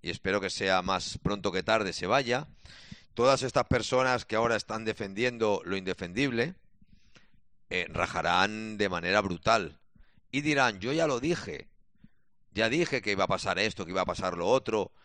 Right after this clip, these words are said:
y que así no podía seguir". Pero ahora el miedo, y no sé a qué,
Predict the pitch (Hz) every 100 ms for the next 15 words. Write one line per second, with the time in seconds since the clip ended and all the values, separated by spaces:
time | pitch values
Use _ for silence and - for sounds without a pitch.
0 | - - 98 98 107 107 98 98 92 -
1 | 87 87 80 - _ _ 104 101 117 135
2 | 143 - - _ - _ _ - 98 113
3 | 143 127 160 175 - _ - - - -
4 | - - - - 90 95 104 101 87 -
5 | 127 -